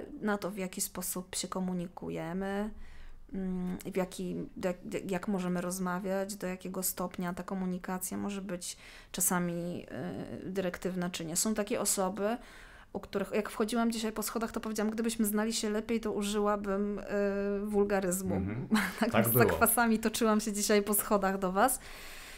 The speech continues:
Speaker 1: No więc czasami w pracy też tak jest, że jak znamy się lepiej, to nawet świadomie czasami używam, e, łaciny, pięknej polszczyzny, po to, żeby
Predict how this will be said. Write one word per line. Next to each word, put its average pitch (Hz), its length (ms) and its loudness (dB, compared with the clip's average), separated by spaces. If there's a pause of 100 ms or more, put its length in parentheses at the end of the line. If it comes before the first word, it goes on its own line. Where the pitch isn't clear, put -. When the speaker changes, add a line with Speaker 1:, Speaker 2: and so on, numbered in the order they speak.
(120)
Speaker 1:
No 226 80 2
więc 226 280 6
czasami 247 400 4
w - 40 -8
pracy 226 320 2
też 240 200 0
tak 247 220 -2
jest, 220 180 0
że 208 80 2
jak 202 100 2
znamy 202 320 2
się 214 200 0
lepiej, 208 520 0 (420)
to 214 100 4
nawet 214 320 2
świadomie 208 500 2
czasami 202 720 0 (320)
używam, 208 720 4 (960)
e, 185 380 2
łaciny, 202 760 2 (120)
pięknej 196 360 0
polszczyzny, 196 800 -2 (840)
po 214 200 6
to, 240 520 0
żeby 214 340 -2